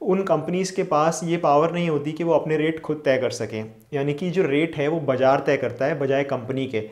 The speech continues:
तो होता क्या है कि डिमांड और सप्लाई की वजह से जो आपका, जब आपकी डिमांड बहुत ज़्यादा होती है और सप्लाई लिमिटेड होती है तो obviously, अ, जो उसकी जो कमोडिटी की प्राइस है वो बढ़ जाती है,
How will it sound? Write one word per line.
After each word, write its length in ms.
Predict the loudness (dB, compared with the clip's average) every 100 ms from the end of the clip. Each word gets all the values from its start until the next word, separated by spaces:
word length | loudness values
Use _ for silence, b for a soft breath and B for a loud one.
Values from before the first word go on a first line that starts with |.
| B B B _ 0
तो 80 |
होता 320 | 2 2 2 2
क्या 140 | 2
है 140 | 2
कि 100 | 0
डिमांड 440 | -2 0 2 2 2
और 80 | 0
सप्लाई 420 | -2 2 4 4
की 140 | 2
वजह 220 | 0 0
से 380 | 0 0 -2 -4 b b b b -12
जो 180 | 0 6
आपका, 460 | 6 6 4 4 2 2
जब 160 | 4
आपकी 200 | 4 2
डिमांड 380 | 0 2 2 2
बहुत 200 | 0 2
ज़्यादा 280 | 4 4 6
होती 280 | 4 4 4
है 60 |
और 80 | 4
सप्लाई 420 | 2 0 2 4
लिमिटेड 400 | 4 2 2 0
होती 280 | 0 -2 0
है 100 | 0
तो 240 | 4 4 4
obviously, 400 | 0 0 -2 -2 B B _
अ, 280 | 0 4 4 4
जो 160 | 2 0
उसकी 220 | 0 0
जो 140 | 2
कमोडिटी 480 | 2 2 2 2 0
की 120 | -4
प्राइस 360 | 0 4 4 4
है 100 | 4
वो 120 | 4
बढ़ 200 | 6 6
जाती 360 | 6 2 0 -2
है, 200 | -2